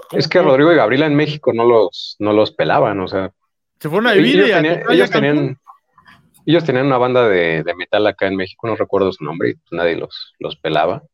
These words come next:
Speaker 1: y, pues, en Europa los valoraron, en otros países, y, y de repente, pues, no manches, esos güeyes tocaban en muchos festivales acá en todo el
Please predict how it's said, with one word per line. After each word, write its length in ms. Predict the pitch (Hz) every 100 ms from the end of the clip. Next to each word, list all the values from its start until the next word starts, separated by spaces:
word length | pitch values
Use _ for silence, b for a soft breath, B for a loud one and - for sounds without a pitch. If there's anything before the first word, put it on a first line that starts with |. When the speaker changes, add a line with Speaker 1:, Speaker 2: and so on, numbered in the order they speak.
| _ _ _ _ _
Speaker 1:
y, 500 | - 82 80 78 78
pues, 200 | 78 -
en 120 | 82
Europa 340 | 82 90 95 98
los 200 | 78 76
valoraron, 580 | 82 76 82 92 98 85 80 _ _ -
en 140 | 87
otros 300 | 87 - -
países, 520 | 78 82 82 107 110 95 _
y, 80 | 98
y 40 |
de 80 | 90
repente, 360 | 92 - -
pues, 160 | - -
no 100 | 101
manches, 280 | 101 101 -
esos 120 | 123
güeyes 160 | 120 120
tocaban 240 | 113 110
en 60 | 113
muchos 280 | 101 - -
festivales 640 | - - 92 95 107 98
acá 220 | 104 98 98
en 100 | 92
todo 220 | 95 95
el 160 | 78